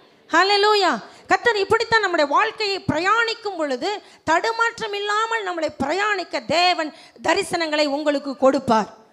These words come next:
ஹல்லேலூயா. வாலிப பிள்ளைகளே, உங்களுடைய வாலிபத்துல சரியான நீங்க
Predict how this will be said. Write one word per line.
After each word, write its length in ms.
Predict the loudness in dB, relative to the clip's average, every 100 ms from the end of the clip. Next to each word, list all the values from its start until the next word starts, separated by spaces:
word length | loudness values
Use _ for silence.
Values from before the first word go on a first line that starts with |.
| _ _ -2
ஹல்லேலூயா. 600 | 2 4 4 2 0 -2 -14 -2
வாலிப 300 | 2 2 0
பிள்ளைகளே, 440 | 0 0 2 0
உங்களுடைய 580 | 0 -2 -2 0 2 0 -2 -6
வாலிபத்துல 720 | 2 2 2 -2 -4 -2 -2 -2
சரியான 720 | 0 0 0 0 2 2 0
நீங்க 440 | -2 -2 -2 -4